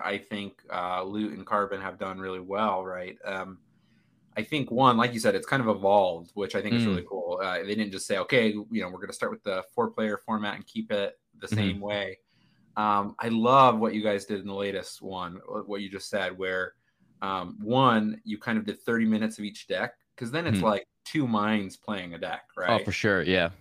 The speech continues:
Speaker 1: Um, which I think brings a lot of nuance. I mean, <laughs> honestly, there's sometimes when I'm playing, when I'm on a no-, a not so great, uh, streak <laughs> of playing by
Speaker 2: Mm-hmm.
Speaker 1: myself, and I'm like, "Man, I wish I had a second head right here,"
Speaker 2: Oh,
Speaker 1: right?
Speaker 2: for sure, for
Speaker 1: Uh,
Speaker 2: sure, yeah.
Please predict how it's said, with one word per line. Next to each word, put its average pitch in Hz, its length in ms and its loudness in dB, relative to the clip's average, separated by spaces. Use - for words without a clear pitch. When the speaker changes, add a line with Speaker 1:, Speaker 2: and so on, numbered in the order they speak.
Speaker 1:
Um, 101 380 4
which 127 220 2
I 127 60 4
think 123 260 0
brings 120 280 0
a 120 60 4
lot 107 160 8
of 104 60 2
nuance. 107 280 0
I 113 60 0
mean, 120 180 0
<laughs> - 240 -8
honestly, 135 280 2
there's 113 160 0
sometimes 127 320 2
when 98 120 -2
I'm 117 160 2
playing, 123 420 0
when 107 100 0
I'm 101 140 2
on 101 160 6
a 95 80 0
no-, 101 320 0
a 104 80 -2
not 104 280 4
so 110 140 0
great, 104 300 -2
uh, 95 320 -2
streak 120 440 0
<laughs> - 160 -6
of 113 240 -8
playing 117 200 0
by 110 140 4
Speaker 2:
Mm-hmm. - 40 2
Speaker 1:
myself, 123 340 4
and 113 100 2
I'm 110 60 4
like, 104 140 2
"Man, 117 220 6
I 101 60 4
wish 104 200 2
I 101 80 4
had 110 240 6
a - 40 -4
second 107 280 0
head 95 320 -2
right 95 160 -2
here," 107 200 2
Speaker 2:
Oh, 117 80 8
Speaker 1:
right? 98 120 6
Speaker 2:
for 110 100 4
sure, 110 400 2
for 98 140 -2
Speaker 1:
Uh, 95 40 2
Speaker 2:
sure, 113 280 6
yeah. 87 260 2